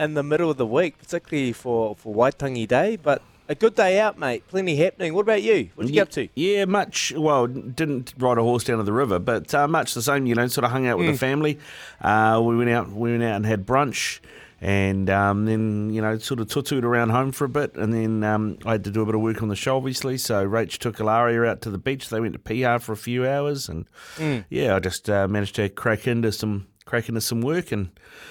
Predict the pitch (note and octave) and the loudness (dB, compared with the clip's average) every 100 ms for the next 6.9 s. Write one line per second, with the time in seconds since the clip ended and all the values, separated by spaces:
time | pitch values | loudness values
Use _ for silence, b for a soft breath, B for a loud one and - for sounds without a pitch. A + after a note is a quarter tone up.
0 | B B - A#2 A#2+ D3 B2+ A2 C#3+ F3 | B B -6 -4 -2 -2 -2 -2 0 0
1 | F3+ E3 C#3+ E3 F#3 D#3+ D3 - D#3 - | 0 0 0 -2 -2 -4 -4 -4 -4 -2
2 | C3 A2 C3+ - A#2 G#2 A#2 C#3+ C#3 - | 0 2 0 -2 -4 -4 -2 0 0 0
3 | F3+ B2+ D3 D3+ - A#2 C#3+ G#2+ A#2 G2 | 0 0 0 -2 -2 0 0 0 0 2
4 | E2+ F2 D3 - C2+ - A2+ B2+ F#2+ D3 | 2 0 -2 -4 -6 -6 -4 -2 0 -4
5 | B2 D#2 - A#1 A#2 _ - _ - A3 | -8 -12 -8 -6 -6 _ -20 _ 0 0
6 | G2+ F2+ B2+ A#3+ - - _ A#3 | 0 0 0 0 -4 -14 _ 2